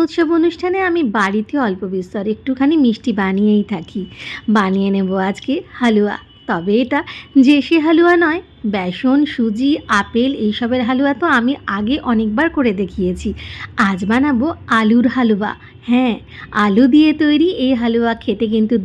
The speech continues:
দুর্দান্ত হয়। খুবই সহজ পদ্ধতিতে বানিয়ে নেওয়া যায়। আলু এখানে আমি গোটা সিদ্ধ করে নিয়েছি কতগুলো, তারপর গ্রেটারে আমি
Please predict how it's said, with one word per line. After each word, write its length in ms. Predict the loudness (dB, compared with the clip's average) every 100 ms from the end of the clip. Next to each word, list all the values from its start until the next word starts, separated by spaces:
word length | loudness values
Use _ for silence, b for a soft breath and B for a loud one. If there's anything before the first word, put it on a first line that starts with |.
| 0
দুর্দান্ত 600 | 2 2 0 0 0 -4
হয়। 280 | -6 -8 -12 B B B
খুবই 340 | -4 4 6 6
সহজ 300 | 4 2 0 0
পদ্ধতিতে 460 | -2 0 0 0 -2
বানিয়ে 400 | 0 0 -2 -4
নেওয়া 220 | -6 -10 -12
যায়। 200 | -16 -18 B B B
আলু 240 | 2 4 4
এখানে 280 | 4 2 0 0
আমি 100 | 0
গোটা 280 | 0 0 -2
সিদ্ধ 300 | -4 -6 -4 -4
করে 160 | -2 0
নিয়েছি 300 | 2 0 0 -2
কতগুলো, 400 | -2 0 2 2 -2 B B B
তারপর 300 | 0 2 0 0
গ্রেটারে 440 | 0 2 2 0 0
আমি 120 | 2